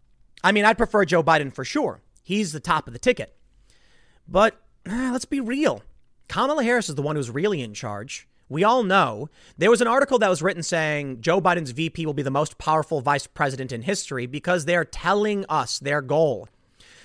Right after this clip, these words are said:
They got Joe Biden. It was the best they could do. Kamala's out. Then they put her in. Maybe that was the plan. I have no idea why they're doing what they do, but I'll tell you,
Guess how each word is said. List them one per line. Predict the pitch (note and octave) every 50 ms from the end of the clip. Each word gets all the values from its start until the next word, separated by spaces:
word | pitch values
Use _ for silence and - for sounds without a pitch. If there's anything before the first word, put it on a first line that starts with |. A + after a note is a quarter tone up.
| - _ -
They | A#2+ B2
got | A#2 D3 F3 G3+ E3
Joe | C#3+ F#3+ G#3 A3+ G3+
Biden. | D#3+ G3+ F#3+ G3 G3
It | F#3+
was | F3 D3 -
the | C3+
best | A2 C3 E3 - - -
they | G#3+ G3+
could | G3+ - G3+ D3+
do. | D#3 E3 D#3 D#3 D#3 C3+
Kamala's | - - D3 D#3 F3+ G3 F#3+ G3 G3 D#3+ E3+
out. | D3 C#3 C3+ C3 C3+ - _ _ _ _ _ _ -
Then | - C#3 D#3
they | E3+
put | E3+ - - F#3 E3+
her | D#3 C3
in. | A#2+ A2+ A2+ A2 A2+ - - - _ _ _ _ _ _ _ _ _ _ _ _ _ _ -
Maybe | C#3+ D3+ G#3+ G#3+ C4+
that | A#3+ A#3+ A3+
was | A3+ G3
the | D#3 F3
plan. | - - D3+ D3+ D3+ C3 G2+ G2 -
I | - F3+ A3+
have | B3+ A#3 F3
no | G3 G3+ G3+ F#3+
idea | E3+ D#3 C3 C#3 C#3+
why | C3+ C3 C3
they're | B2 B2+ B2
doing | A2 A#2+ A#2+ A#2 A#2
what | A#2 A#2 -
they | - A2+ A2+
do, | G2+ G#2+ G#2+
but | - D3+
I'll | F3+ F3
tell | - F#3 E3+
you, | C#3+ A#2